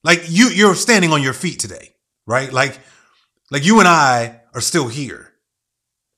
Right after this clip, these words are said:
I, I think it's more important that we probably look at, like, her life and go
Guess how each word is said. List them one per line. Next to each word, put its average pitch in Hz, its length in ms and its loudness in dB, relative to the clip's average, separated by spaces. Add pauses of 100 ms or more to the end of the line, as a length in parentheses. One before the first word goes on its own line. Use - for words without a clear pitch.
(1700)
I, 175 360 4
I - 20 2
think 196 320 0
it's 139 240 -4
more 170 320 0
important 143 460 -4
that 127 160 -4
we 139 100 -10
probably 139 560 -6
look 185 600 -2
at, 143 300 -6
like, 131 360 -8 (400)
her 151 200 -2
life 160 400 0
and 135 160 -6
go 123 520 -6